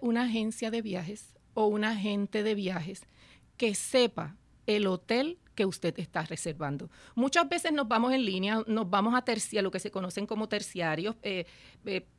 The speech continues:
eh, páginas de internet que te al-, que te venden hoteles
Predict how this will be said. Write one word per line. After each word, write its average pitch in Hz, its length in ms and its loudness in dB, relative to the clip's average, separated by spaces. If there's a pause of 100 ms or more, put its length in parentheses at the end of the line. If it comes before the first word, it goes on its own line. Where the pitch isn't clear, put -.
(100)
eh, 170 500 -2
páginas 240 460 6
de 233 80 2
internet 220 460 -2
que 214 120 0
te 196 160 0
al-, 180 300 -2
que 180 140 -6
te 175 140 -2
venden 185 380 2
hoteles 202 640 0